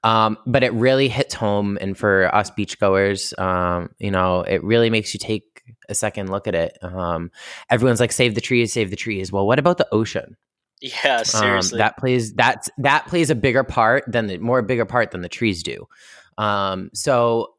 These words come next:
Speaker 1: you know, go check out the video and let's act now. Let's, let's make a change.
Speaker 2: Yeah, and, um, yeah, this will, so head over to our Instagram at On His Tab. You'll see it there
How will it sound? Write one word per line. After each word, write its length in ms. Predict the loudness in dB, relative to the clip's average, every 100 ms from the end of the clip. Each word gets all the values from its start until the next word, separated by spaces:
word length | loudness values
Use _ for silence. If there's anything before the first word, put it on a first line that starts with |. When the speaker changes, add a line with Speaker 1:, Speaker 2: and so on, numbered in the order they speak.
| _
Speaker 1:
you 100 | -6
know, 120 | -6 -2
go 220 | 0 0
check 200 | 0 0
out 160 | 0
the 60 | 0
video 460 | 2 4 6 4 4
and 260 | 2 2
let's 200 | 0 2
act 220 | 2 2 2
now. 260 | 2 4
Let's, 400 | 2 -2 -4 -4
let's 220 | -2 -2 -2
make 160 | -2
a 20 | -2
change. 480 | -2 -2 -6 -14 _ _
Speaker 2:
Yeah, 240 | 2 4 4
and, 120 | 2
um, 680 | 2 4 2 -2 -8 -14 -20 _ _ -2
yeah, 160 | 0
this 220 | 2 0 -2
will, 220 | -4 -8 _ _ _ _
so 200 | -2 0
head 180 | 0 0
over 140 | 0 2
to 80 |
our 80 | 2
Instagram 480 | 2 -4 0 0 2
at 120 | 2 2
On 140 | 0
His 160 | -4 -4
Tab. 300 | 0 0 0
You'll 160 | -6
see 220 | -4 -2 -2
it 120 | 0
there 480 | 0 2 2 0